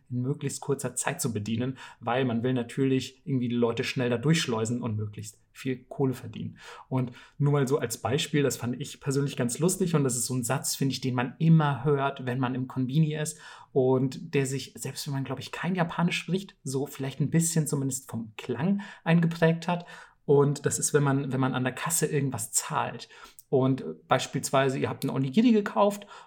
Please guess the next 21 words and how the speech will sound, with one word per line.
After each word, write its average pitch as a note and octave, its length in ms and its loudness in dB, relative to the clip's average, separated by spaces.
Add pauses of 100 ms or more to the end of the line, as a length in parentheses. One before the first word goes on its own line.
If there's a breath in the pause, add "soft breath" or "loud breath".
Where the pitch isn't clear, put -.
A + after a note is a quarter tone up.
(100)
und D#3 520 4 (160)
haut E3+ 200 2
aber, D3 400 4
was C3+ 180 -2
weiß C3+ 160 -6
ich, - 300 -8
einen D3 680 2
zehntausend F3 560 2
Yen-Schein C3 480 2
auf A#2+ 140 -4
die C3+ 120 -4
Theke. D#3+ 380 0 (320 loud breath)
Also C3 260 -4
Ichiman C#3 440 -2
N F#3+ 300 0
wären D#3+ 200 2
das E3 220 0
in, D#3 420 -4
in, D3+ 500 -6
auf - 140 -10
Japanisch. E3 500 -4